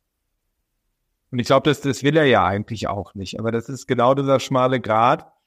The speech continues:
Es wird von ihm irgendwie erwartet, dass da auf einmal jetzt ein anderer, äh, Scholz kommt. Ähm, aber er kann es eigentlich nicht und, und, ähm, dann, dann, dann wirkt es dann auch schnell nicht mehr authentisch oder gekünstelt. Das war zum Beispiel,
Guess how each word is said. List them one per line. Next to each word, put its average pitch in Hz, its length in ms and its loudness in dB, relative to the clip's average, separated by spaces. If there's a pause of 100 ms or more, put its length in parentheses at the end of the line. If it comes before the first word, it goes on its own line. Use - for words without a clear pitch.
(180)
Es 117 160 -10
wird 131 160 2
von 135 160 0
ihm 156 260 -6
irgendwie 143 360 -2
erwartet, 110 580 0
dass 165 140 -2
da 160 100 2
auf 151 100 -2
einmal 151 280 0
jetzt - 180 -4
ein 143 60 -10
anderer, 147 580 2
äh, 139 180 -2
Scholz 147 460 0
kommt. 165 520 -4 (460)
Ähm, 127 520 2
aber 123 180 0
er 113 200 0
kann 135 220 -2
es 170 160 -2
eigentlich 156 540 -2
nicht 160 360 -4
und, 131 360 -4
und, 127 420 -4
ähm, 127 440 0 (1300)
dann, 131 200 2
dann, 127 380 0
dann 123 400 -2
wirkt 185 220 0
es - 320 -8
dann 139 200 0
auch 139 180 0
schnell 165 440 0
nicht 160 260 -6
mehr 156 300 2
authentisch 151 580 -2
oder 139 240 2
gekünstelt. 127 800 -2
Das 104 160 -6
war 131 120 4
zum 151 140 -4
Beispiel, 147 480 0